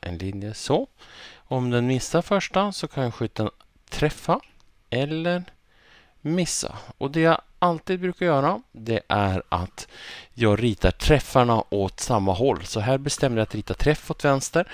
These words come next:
Då fortsätter jag att rita träff åt vänster även andra gången som skytten skjuter. För annars blir det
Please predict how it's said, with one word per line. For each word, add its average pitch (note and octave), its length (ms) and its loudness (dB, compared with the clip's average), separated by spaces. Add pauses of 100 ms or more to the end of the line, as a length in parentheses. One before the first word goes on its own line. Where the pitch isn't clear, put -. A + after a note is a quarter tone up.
(360)
Då D#3 100 -8
fortsätter - 600 0
jag C3 160 2
att C3 100 -4
rita A#2 300 -2
träff - 520 -2
åt - 300 -6
vänster F2 640 -2
även F#2 500 0
andra G2 440 0
gången F2+ 500 -4 (460)
som F2 320 -6
skytten E2+ 500 -6
skjuter. F2+ 500 -4
För - 200 -8
annars G2+ 380 -4
blir E2 180 -4
det D#2+ 100 0